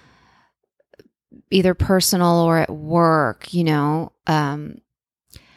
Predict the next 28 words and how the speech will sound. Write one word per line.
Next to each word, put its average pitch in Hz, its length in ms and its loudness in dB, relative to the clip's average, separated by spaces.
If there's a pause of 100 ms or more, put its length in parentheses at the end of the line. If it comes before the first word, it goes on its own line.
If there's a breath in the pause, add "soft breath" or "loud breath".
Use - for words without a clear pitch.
(220 soft breath)
and 156 640 0 (540)
every 185 220 2
time 180 200 2
you 165 100 0
think 165 220 -4
of 160 100 -4
that, 139 240 -2
you 165 80 -4
just - 320 -2
get, - 300 -2 (140)
you're, 175 240 -2 (240)
you're 165 300 -2 (200)
worked 180 380 0
up 170 260 0
with 160 160 -4 (120)
anger, 165 760 0 (760 loud breath)
with 175 360 0 (960)
sadness, 175 840 0
with 170 140 -6 (680)
madness, 180 920 -2
you 190 80 0
know, 165 240 2
and 175 200 -2
it's 175 200 -2
like 175 240 0
it's 175 120 -4
happening 196 520 -2
again. 240 480 2